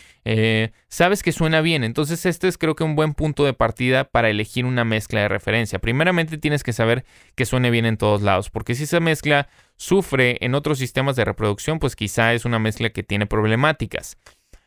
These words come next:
Ahora, una vez que ya definiste tu mezcla de referencia, entonces a la hora de escucharla a través de tu sistema de monitoreo, ya sean audífonos o ya sean monitores,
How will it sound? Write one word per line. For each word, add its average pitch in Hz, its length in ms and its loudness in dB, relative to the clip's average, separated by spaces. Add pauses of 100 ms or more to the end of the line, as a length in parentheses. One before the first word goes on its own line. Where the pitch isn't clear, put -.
Ahora, 117 280 4
una 139 200 4
vez 156 180 2
que 143 120 -2
ya 139 160 4
definiste 143 500 0
tu 131 140 -2
mezcla 123 340 0
de 113 80 4
referencia, 120 720 0 (400)
entonces 143 560 0
a 123 120 2
la 117 160 4
hora 190 220 4
de 214 100 4
escucharla 135 560 0
a 131 80 -2
través 123 360 2
de 131 120 -2
tu 120 160 -6
sistema 120 440 -2
de 127 60 0
monitoreo, 104 640 0
ya 104 160 -2
sean 120 240 -2
audífonos 107 580 -2
o 107 40 -6
ya 110 200 0
sean 120 260 0
monitores, 107 800 0